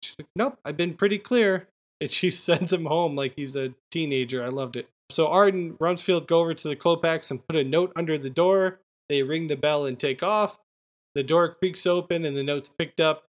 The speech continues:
Art runs to the backyard to tell Ray, who's trying to sleep. <laughs> He gets all pissed off. He's like, "I'm trying to sleep." And then he says, "We flushed him out, man." Ray's like, "What do you mean you flushed him out?"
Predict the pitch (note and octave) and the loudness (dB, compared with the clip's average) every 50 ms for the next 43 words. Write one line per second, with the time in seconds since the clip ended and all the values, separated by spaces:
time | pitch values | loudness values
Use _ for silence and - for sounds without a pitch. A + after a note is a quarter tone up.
0 | _ _ _ _ _ _ _ - F3 G#3 G3+ - F#3+ G3+ G3+ F#3+ - - F3+ D#3+ | _ _ _ _ _ _ _ 2 2 4 4 4 4 4 4 2 0 -2 -2 -2
1 | E3 D#3+ E3 F3 F3 E3 - F3+ E3+ E3 D3+ C#3+ C3+ - D#3+ C#3+ C3 B2+ D3 F#3+ | 0 0 2 2 2 0 0 0 0 0 0 -2 -2 -2 -2 -2 0 2 2 4
2 | G#3+ G#3+ G#3 G#3 G#3 F#3 - - _ _ _ - D3+ D3 - - D#3+ D#3 D3+ D3 | 4 4 4 4 2 0 -4 -10 _ _ _ -8 -8 -6 -2 -2 -2 0 0 -2
3 | C#3 - - E3 E3 E3+ E3 E3 - _ _ _ _ _ - - _ _ _ _ | -2 -2 -2 -2 0 -2 -2 -4 -8 _ _ _ _ _ -20 -20 _ _ _ _
4 | - - _ - F3+ - - - D#3+ - - E3+ D#3+ D3+ - - D3+ - - - | -18 -10 _ -6 -6 -6 -6 -10 -8 -4 -2 -2 -2 -2 -4 -8 -8 -8 -6 -4
5 | D3+ D3 D3+ - D3+ C3+ - D3 D3+ F3 - - - F#4 F#4+ F4 E4+ D#4 B3+ - | -6 -6 -6 -8 -12 -12 -10 -10 -10 -10 -10 -2 2 4 4 4 4 0 -2 -4
6 | - B3+ C#4 D4 B3 E3 - _ _ _ _ _ _ _ - - - - D#3+ D#3+ | -4 -4 -2 -2 -4 -4 -10 _ _ _ _ _ _ _ -20 -8 -4 -2 -2 0
7 | E3+ F3 E3+ D#3+ E3 D#3+ - - F3 E3+ D#3 C3 - _ _ _ - E3 D#3 - | 0 0 0 -2 -2 -2 0 2 2 2 0 -2 -8 _ _ _ -8 -8 -8 -4
8 | - G#3 G#3 F#3 - - G3 F#3 F#3 F3+ F3+ D#3 C3+ D#3 D#3 D#3 D#3 D#3+ D3 C3+ | -2 0 2 2 2 0 2 2 2 2 2 0 0 -2 -2 -2 -2 -4 -6 -10
9 | _ _ D3+ D3 D3 C3 C#3 C3+ _ G3 G#3 G3 F#3 F3+ D3+ C#3+ C3+ B2+ A#2+ - | _ _ -6 -6 -4 -6 -8 -6 _ -2 -2 0 0 0 -2 -2 -4 -6 -8 -10
10 | _ - E3+ D3 C3 - - C#3 C3+ B2+ A#2 A2 - - | _ -2 -2 -2 -2 -4 -6 -6 -6 -6 -6 -6 -8 -12